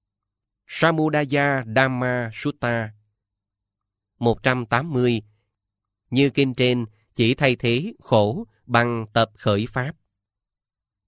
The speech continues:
Mười hai La Mã. Kinh Đoạn Diệt Pháp.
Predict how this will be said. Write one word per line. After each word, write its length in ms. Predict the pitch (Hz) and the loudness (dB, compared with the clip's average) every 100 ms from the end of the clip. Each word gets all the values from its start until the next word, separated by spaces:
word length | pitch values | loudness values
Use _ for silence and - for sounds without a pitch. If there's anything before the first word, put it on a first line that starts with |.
| _ _ _ _ _ _ _ - | _ _ _ _ _ _ _ -2
Mười 340 | 120 120 117 | 0 2 0
hai 240 | 117 151 | 0 0
La 120 | 156 139 | 0 0
Mã. 360 | 107 98 165 214 _ _ _ _ _ _ _ _ | 0 -2 -8 -14 _ _ _ _ _ _ _ _
Kinh 380 | 139 139 131 - | 2 2 -2 -2
Đoạn 360 | 120 110 120 123 | 2 2 2 0
Diệt 220 | 113 104 | 0 0
Pháp. 300 | - 127 165 | 0 -2 -2